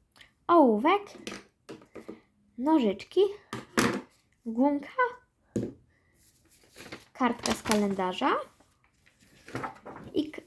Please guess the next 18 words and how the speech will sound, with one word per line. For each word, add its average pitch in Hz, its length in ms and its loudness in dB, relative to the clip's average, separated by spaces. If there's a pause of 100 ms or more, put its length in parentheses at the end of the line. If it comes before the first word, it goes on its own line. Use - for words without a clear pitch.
sztywna 294 460 0
kartka 240 440 -2
A 208 100 0
cztery 302 480 2
kolorowa. 196 680 -2 (1040)
Ewentualnie 330 640 4
można, 269 800 4
e, 196 340 2
sobie 196 580 0
jakieś 202 320 0
dodatki 214 480 0
typu - 240 -14
na 190 120 -6
przykład - 280 -18
cekiny, 254 680 2
nie 202 140 2
wiem, 180 220 -6
guziczki 240 760 0